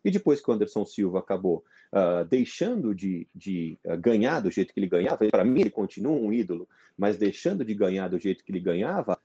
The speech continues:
rapidamente as pessoas se esqueceram. Rapidamente a atenção, o espaço ocupado na mídia, e aí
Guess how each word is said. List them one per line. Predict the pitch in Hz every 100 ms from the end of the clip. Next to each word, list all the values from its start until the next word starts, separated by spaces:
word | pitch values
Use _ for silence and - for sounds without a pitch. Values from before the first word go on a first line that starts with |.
| -
rapidamente | 107 170 214 175 120 98 113 196 -
as | 143
pessoas | - 160 - 190 220
se | -
esqueceram. | 240 - - - - 190 247 208 90 - _ _ _ _ -
Rapidamente | 175 220 170 131 127 180 -
a | 151
atenção, | 147 147 127 - 165 190
o | 147
espaço | - - 170 -
ocupado | 147 135 - 143 131
na | 120 110
mídia, | 175 220 127
e | 120
aí | 127 151 247